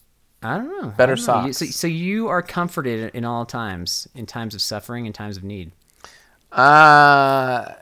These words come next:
Speaker 2: I mean, there's moments where, you know, you don't feel that way, but I think
Speaker 1: Yeah.
Speaker 2: eventually, yeah, I'm led back to that for sure.
Speaker 1: Yeah.
Speaker 2: In my experience.
Speaker 1: I think, th-, yeah, I think this verse is a reminder for that, that sometimes,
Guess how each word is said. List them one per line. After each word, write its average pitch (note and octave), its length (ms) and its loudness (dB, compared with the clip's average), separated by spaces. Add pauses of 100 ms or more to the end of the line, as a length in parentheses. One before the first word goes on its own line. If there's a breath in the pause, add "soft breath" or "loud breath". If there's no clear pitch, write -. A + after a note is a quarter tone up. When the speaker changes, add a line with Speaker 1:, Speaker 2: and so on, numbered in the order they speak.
(120)
Speaker 2:
I C#3+ 100 -4
mean, D3 160 -2
there's C3 180 -2
moments C3 380 -2
where, G#2 280 -2
you G#2 140 -8
know, G#2 100 -6
you F#2+ 100 -8
don't F#2+ 160 -10
feel B2 300 -6
that C#2+ 140 -8
way, C#2+ 140 -14
but G2 160 -8
I G2 60 -8
think G2 400 -14
Speaker 1:
Yeah. D#2 300 -14
Speaker 2:
eventually, G#2+ 580 -8
yeah, D#2 140 -6
I'm F2+ 140 -10
led F2 180 -12
back C#2+ 220 -14
to - 100 -18
that G1+ 180 -16 (120)
for F#2+ 140 -18
sure. - 240 -20 (120)
Speaker 1:
Yeah. C2+ 200 -14 (100)
Speaker 2:
In F#2+ 80 -16
my E2+ 120 -12
experience. E2+ 340 -18
Speaker 1:
I - 20 -16
think, A2 260 -14
th-, - 140 -20
yeah, - 240 -18 (120)
I A#2 60 -18
think A2+ 120 -14
this G2 120 -14
verse F#2 240 -12
is F#2 80 -14
a F2 60 -12
reminder F#2 440 -10
for F2 140 -20
that, E2 300 -8
that E2+ 180 -14 (360)
sometimes, F3 460 -6